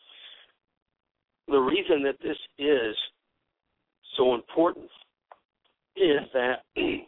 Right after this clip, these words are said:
uh, the folks need to understand,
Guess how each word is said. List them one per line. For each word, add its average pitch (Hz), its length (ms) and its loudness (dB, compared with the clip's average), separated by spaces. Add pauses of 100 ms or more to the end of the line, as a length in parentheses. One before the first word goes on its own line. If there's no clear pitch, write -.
(1600)
uh, 107 300 2 (760)
the - 160 0
folks - 260 2
need 190 140 -8
to 180 60 -12
understand, 139 720 -8